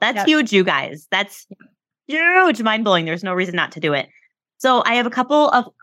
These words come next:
Speaker 1: closing questions for you. And the first one is, what is one thing that you love about you?
Speaker 2: Oh, man. Um,
Speaker 1: <laughs>
Speaker 2: I would say my honesty.
Speaker 1: Yeah. I love that about you too.
Speaker 2: Aw,
Speaker 1: I
Speaker 2: thanks.
Speaker 1: love that about you.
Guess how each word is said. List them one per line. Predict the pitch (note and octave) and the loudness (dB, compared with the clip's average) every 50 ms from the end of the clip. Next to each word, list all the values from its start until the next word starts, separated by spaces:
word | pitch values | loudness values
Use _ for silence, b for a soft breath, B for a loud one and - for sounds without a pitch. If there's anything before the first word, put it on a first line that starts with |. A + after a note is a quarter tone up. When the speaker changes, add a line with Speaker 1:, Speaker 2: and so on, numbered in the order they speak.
| _ - | _ -4
Speaker 1:
closing | A#3 A3+ A#3 A#3 A#3 C#4 C#4 C#4 C4+ C#4 - | -4 -4 -4 -4 -6 -8 -10 -10 -10 -8 -8
questions | A3 G#3 G#3 - - - G#3 A3 A3 G#3+ G#3 - _ _ | -8 -8 -8 -14 -18 -16 -14 -12 -12 -12 -14 -18 _ _
for | A#3+ G#3 G3+ F#3+ | -4 -2 -2 -2
you. | F#3+ F3 D#3 D3+ D3+ D#3 D#3+ F#3 A#3 D#4 F4+ F4+ B B B B B B B B _ | -2 -4 -4 -6 -6 -2 -2 -2 -2 -2 -4 -6 B B B B B B B B _
And | A3 G#3+ G#3 G#3 G3+ | -2 0 0 2 0
the | G3+ | 0
first | - - B3+ C4+ A#4 B4+ - - | 0 2 0 0 0 0 -4 -2
one | C4+ A#3 A3+ | 0 0 0
is, | - - G#3 G3+ G3 G#3 | 2 2 0 0 0 -2
what | F3+ F3+ G#3 C4+ F#4+ A4+ - _ | -8 -6 -4 -4 -4 -6 -4 _
is | D#4+ E4 D#4 G3+ E3+ D#3 E3 | -4 -4 -2 -6 -14 -6 -2
one | F#3 F#3 G3 G#3+ B3 | 0 2 2 2 2
thing | A#3+ - - G3 E3+ D#3+ D#3 D#3 E3 D#3 - - | 0 0 0 0 0 2 0 -2 -4 -6 -8 -6
that | - D#3+ E3 - D#3+ D3 D#3 | -6 -6 -6 -6 -12 -12 -4
you | G3 C4 D4+ F4 F#4 G4 G4 F4 | 0 4 6 6 6 6 4 4
love | A3+ G#3 F#3+ F3+ F3+ | 2 2 2 2 2
about | F#3 F3+ F#3 D#3+ D#3 D#3+ - | 0 0 2 2 0 0 0
you? | F3+ A3 B3 G#3+ E3 - - _ _ _ _ _ _ _ _ | 0 2 2 2 0 -2 -8 _ _ _ _ _ _ _ _
Speaker 2:
Oh, | B3+ C4 | -6 -4
man. | A#3 A3 A3 A3 A3 G#3 F#3+ F#3 F3+ - _ _ _ _ _ _ _ | -2 -2 -2 -2 -4 -6 -6 -8 -10 -12 _ _ _ _ _ _ _
Um, | A#3 A#3 A#3 A#3 A#3 A3+ A3+ - | 0 2 2 4 4 4 4 4
Speaker 1:
<laughs> | - | 2
Speaker 2:
I | A3+ A#3 | 0 2
would | A#3+ B3 A#3 - | 2 0 0 -2
say | - - D4+ C#4 C4 B3+ B3 A#3+ A#3+ A#3 A#3 A#3 A#3 | 0 2 4 4 6 4 4 2 2 2 2 2 2
my | A3 G#3 G3 | 2 2 2
honesty. | F3+ F3+ F#3 F#3 F3+ F3+ - - F3+ F3 F3+ E3+ - _ _ _ _ _ _ _ _ _ | 2 2 0 0 -2 -6 -6 -4 -2 -2 -2 -4 -6 _ _ _ _ _ _ _ _ _
Speaker 1:
Yeah. | D3+ D3 C3+ A#2 - _ _ _ _ _ _ _ _ - | 0 0 0 -2 -6 _ _ _ _ _ _ _ _ -6
I | D#3+ | -4
love | D#3 D3 D3 D3 | -2 -2 -2 -2
that | C#3 C3+ | -2 -2
about | C#3 C#3 C3 - - | -2 -4 -4 -4 -6
you | - | -10
too. | - - C3 - - - _ _ _ - | -8 -8 -8 -8 -8 -12 _ _ _ -14
Speaker 2:
Aw, | - - - - - - | -10 -8 -8 -6 -6 -6
Speaker 1:
I | A3 G#3+ - _ _ | -6 -8 -10 _ _
Speaker 2:
thanks. | G#3+ A3+ A3 | -8 -6 -6
Speaker 1:
love | - - | -6 -6
that | - - - | -8 -12 -10
about | - - - - - | -8 -10 -10 -8 -8
you. | - - F#3 | -8 -8 -8